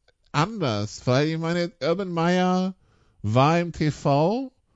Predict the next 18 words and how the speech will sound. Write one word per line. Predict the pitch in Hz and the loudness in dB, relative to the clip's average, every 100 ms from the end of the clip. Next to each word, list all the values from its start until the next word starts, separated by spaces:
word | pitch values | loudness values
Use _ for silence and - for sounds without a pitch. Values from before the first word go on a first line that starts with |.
| _ _ | _ _
hat | 127 147 | -2 -2
einfach | - 165 180 175 | 0 -2 0 0
einen | 160 | -2
Preis | - 143 180 202 | -4 0 0 0
aufgerufen | 180 - 180 165 165 156 165 160 | -4 -4 -6 -2 -2 -4 -8 -6
und | 143 | -4
Jacksonville | 151 151 - 151 147 | -4 -4 -4 -2 0
hat | 143 - | -2 -2
gesagt, | 127 135 151 | 0 2 0
okay, | 131 - 135 | -2 -4 -6
zahlen | - - 120 113 | -4 -2 0 0
wir. | 95 80 _ _ - | -2 -8 _ _ -6
Ja? | 110 202 254 _ _ _ _ _ _ _ _ _ _ _ | -2 -2 -4 _ _ _ _ _ _ _ _ _ _ _
Ähm, | 120 127 135 135 135 135 135 135 _ _ _ _ _ _ _ | 0 2 4 4 2 0 -4 -8 _ _ _ _ _ _ _
bei, | 117 127 143 143 | -4 -2 -2 0
bei | 139 | 0
Bobby | 139 165 214 | 2 0 0
Petrino | 185 165 - 165 196 226 233 233 196 | -2 -4 -2 -2 -2 -4 -6 -6 -10